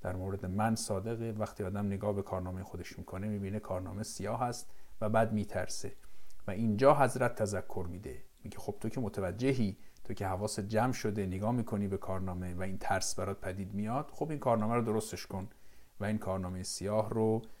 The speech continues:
بر دوش خودت نکش.» امیدوارم که ما در این نکات تأمل کنیم، یه فرصتی داشته باشیم که اینها رو برای خودمون هضم بکنیم،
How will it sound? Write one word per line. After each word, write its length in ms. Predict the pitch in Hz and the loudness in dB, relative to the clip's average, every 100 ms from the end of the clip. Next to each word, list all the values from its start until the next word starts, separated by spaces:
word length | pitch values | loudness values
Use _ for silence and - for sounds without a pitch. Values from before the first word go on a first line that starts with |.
| - - | -16 -2
بر 120 | 95 87 | 2 2
دوش 320 | 101 104 101 | 2 0 0
خودت 460 | - 98 101 - - - - - | 0 0 0 -2 -8 -10 -10 -4
نکش.» 540 | 110 101 - 92 - - - - - - - - - - - - - - | -2 -2 -2 -4 -4 -4 -4 -4 -6 -8 -12 -12 -12 -12 -14 -20 -20 0
امیدوارم 580 | 131 123 127 147 151 143 | 4 6 8 8 8 4
که 440 | - 143 139 139 - - - - - | 6 8 8 4 -2 -10 -12 -14 -6
ما 500 | 107 120 127 135 135 - - - - - 113 | 2 6 10 8 8 0 -12 -12 -14 -2 8
در 160 | 123 | 8
این 300 | 127 123 113 | 8 6 4
نکات 320 | 104 - 120 | 4 2 0
تأمل 440 | - 95 95 110 123 | 0 -2 -2 -2 -2
کنیم، 360 | - 120 117 | 0 0 2
یه 100 | 110 | 2
فرصتی 540 | 107 - 98 - 113 107 | 0 -2 -2 -2 -2 -2
داشته 300 | 98 - 123 | -4 -4 -4
باشیم 360 | 110 - 110 | -4 -4 -8
که 120 | 104 - | -8 -8
اینها 340 | 95 - 110 | -8 -6 -4
رو 100 | 110 | -2
برای 220 | 107 101 | -2 -4
خودمون 400 | - 104 101 101 - | -6 -6 -4 -4 -4
هضم 420 | 120 117 113 110 | 0 0 2 0
بکنیم، 640 | 107 - 107 110 107 113 | 0 -2 0 2 0 -2